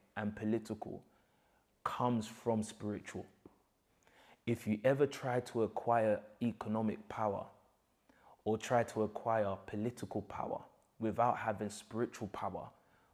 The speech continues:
you will later realize the need of spiritual power. And that's where we started to see people, or we hear the stories of people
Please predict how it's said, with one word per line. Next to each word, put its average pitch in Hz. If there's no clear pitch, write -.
you 107
will 104
later 120
realize 107
the 104
need 104
of 98
spiritual -
power. 95
And 101
that's 127
where 117
we 110
started 104
to -
see 110
people, -
or 98
we 95
hear 110
the 101
stories 101
of 101
people 101